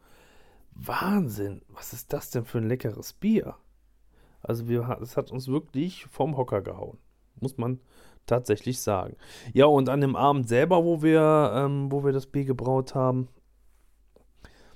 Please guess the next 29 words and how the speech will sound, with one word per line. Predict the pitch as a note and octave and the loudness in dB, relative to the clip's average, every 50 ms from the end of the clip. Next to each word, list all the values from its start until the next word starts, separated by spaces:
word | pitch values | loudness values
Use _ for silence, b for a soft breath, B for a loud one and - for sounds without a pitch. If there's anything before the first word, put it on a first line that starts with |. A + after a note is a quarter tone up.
| b b b b _ - - - _ _ _ _ _ _ _ _ _ - - - - - | b b b b _ -20 -20 -20 _ _ _ _ _ _ _ _ _ -20 -20 -20 -20 -8
das | - - G#2+ - - - | -6 -6 -6 -6 -4 -2
war | A2+ A2 A2+ F#2 - | 0 2 2 0 0
ein, | G#2+ G#2+ G#2+ G#2 G#2 G#2+ G#2+ G#2 G#2 G2+ G2+ G2 | -2 0 0 0 -2 -2 -4 -4 -4 -4 -6 -6
äh, | - - G2 G2 G2+ G2+ - - - | -8 -8 -10 -10 -10 -10 -12 -14 -12
ein | - A2+ A#2+ A2+ | -6 -4 -2 2
geil-, | B2+ C3+ C#3+ D3 C#3 G#2 G2 G#2 | 4 6 6 6 6 4 2 -2
geiles | B2 B2 C3+ D3+ E3 D#3+ - | 0 2 4 4 4 2 2
Erlebnis, | D3 C3 C3 D3 D#3+ D#3+ F3 F#3+ A#3+ C#4 - | 2 4 4 4 2 2 0 0 0 0 0
so | - C#3+ C3 C3+ | -4 -2 0 0
ein | C3 B2+ | 0 0
Bier | C3+ D#3+ F3+ | -2 -2 -4
zu | - - C#3 | -4 -8 -8
brauen, | B2+ A#2 B2 B2 C#3+ G3 B3 C4 B3+ - | -6 -2 0 0 2 2 0 0 -2 -2
ja, | C#3 B2 C3 | -2 -2 0
das | C3+ C3+ B2+ | -2 -4 -6
auch | - C3+ | -6 -4
mal | C#3 C3+ C3 | -4 -4 -4
gesehen | B2 A#2 A2 A2+ A#2+ C#3 F3 G#3 | -4 -4 -4 -4 -4 -2 -2 -4
zu | - - E3 | -2 -2 0
haben, | D#3+ E3 E3+ F#3 F3+ F3+ F3+ | 0 0 0 -2 -2 -6 -6
so | E3 D#3 D3 | -6 -6 -6
vor | - - G2 | -6 -6 -6
allem | B2+ B2+ | -6 -6
das | A#2+ - | -6 -8
erste | - F#2+ C#3+ - - | -8 -10 -8 -8 -8
Mal | A#2+ A#2 C#3+ E3 | -8 -6 -6 -6
gesehen | E3 D#3+ D3 D3 D3 D#3+ E3+ | -6 -8 -8 -8 -8 -10 -8
zu | - - - | -8 -8 -8
haben. | - E3 F3+ F#3+ G#3 | -8 -8 -8 -8 -10